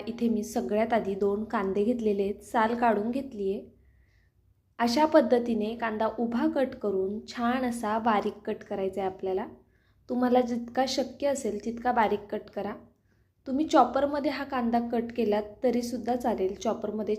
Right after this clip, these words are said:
छान बारीक कट होईल. तर बघा, इथे दोनच कांदे होते, त्यामुळे मग मी अशा पद्धतीने चिरून घेतलेले आहेत.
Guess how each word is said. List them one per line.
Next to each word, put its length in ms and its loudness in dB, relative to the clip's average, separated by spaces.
छान 200 -4
बारीक 260 2
कट 160 -2
होईल. 460 -2
तर 100 0
बघा, 240 6
इथे 220 2
दोनच 440 4
कांदे 280 -4
होते, 240 -2
त्यामुळे 340 -2
मग 120 -6
मी 300 -6
अशा 240 -4
पद्धतीने 540 0
चिरून 400 -2
घेतलेले 420 -4
आहेत. 100 -4